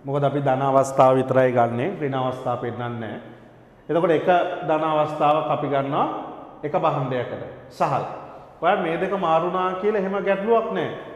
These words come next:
හරි? ඒක ප්‍රශ්නයක් නැහැ. මේ අක්ෂ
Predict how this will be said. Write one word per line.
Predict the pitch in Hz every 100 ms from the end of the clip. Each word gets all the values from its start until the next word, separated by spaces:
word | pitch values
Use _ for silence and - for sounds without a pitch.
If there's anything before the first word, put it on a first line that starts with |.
| -
හරි? | - 233
ඒක | 208 208
ප්‍රශ්නයක් | 214 208 240 247
නැහැ. | 190 127 - - - - - - - - - -
මේ | 127 120 - -
අක්ෂ | 123 -